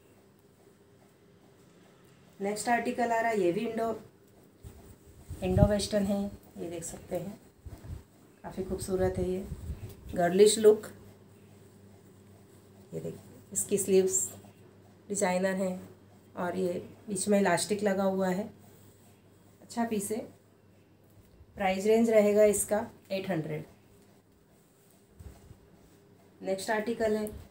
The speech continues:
ये भी Indo Western है, Blue color, ये देख सकते हैं। इसके yoke पर कुछ थोड़ा work किया हुआ है, Center में button दिए हैं, ये इस तरह का है ये,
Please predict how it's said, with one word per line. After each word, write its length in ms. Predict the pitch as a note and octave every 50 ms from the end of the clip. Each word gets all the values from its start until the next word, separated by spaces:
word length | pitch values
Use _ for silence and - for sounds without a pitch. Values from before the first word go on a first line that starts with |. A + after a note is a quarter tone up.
| - - - - - -
ये 140 | F3+ F3+ F3+
भी 80 | G#3
Indo 200 | A#3 A3+ G#3+ A3 A3
Western 400 | A3 A3 G#3+ - - A3 G#3+ G#3+
है, 120 | G#3 A3 A3 G#3+ G#3+ - - - - - - - - - - - - -
Blue 240 | - D#3+ F3+ G#3 G#3+
color, 400 | G#3+ A3 G3+ G3+ G3+ G3+ G3+ G3+ - - - - - - - - - - - - - - - - - - - - -
ये 100 | F#3+ F#3+ F#3
देख 140 | F#3+ F#3
सकते 340 | - - F#3+ F#3+ - - G#3
हैं। 180 | G3+ G3+ G3+ -
इसके 280 | G#3 - - - G#3+
yoke 320 | G3 F#3 F3+ F3+ F3 F3 F3+ -
पर 160 | G3 F#3+ F#3
कुछ 280 | F#3 - F#3+ - -
थोड़ा 160 | G3 F#3 F3+ F3+
work 280 | - F3 E3+ E3+ - -
किया 140 | F#3+ F#3 F3+
हुआ 220 | F3+ F3+ F#3+ F#3+
है, 180 | F#3+ F#3 F#3+ G3+ - - - - - - - - -
Center 300 | - F#3+ E3+ E3 F#3 F#3
में 140 | G3 G3+ G3
button 340 | F3+ E3+ D#3+ - F3+ F3+ F#3
दिए 240 | F3+ F#3 F#3 F#3+ F#3
हैं, 180 | F3+ F#3+ F#3+ F#3+ F#3 - - - - - - - - - - - - - - - - - - - - - - - - - - E2+
ये 160 | F2 F2 - - - - - - - - - -
इस 160 | E3 - -
तरह 200 | - F3 E3 D#3
का 140 | D3+ - D#3
है 160 | D3 D#3 D#3+ D#3
ये, 140 | F#3 C4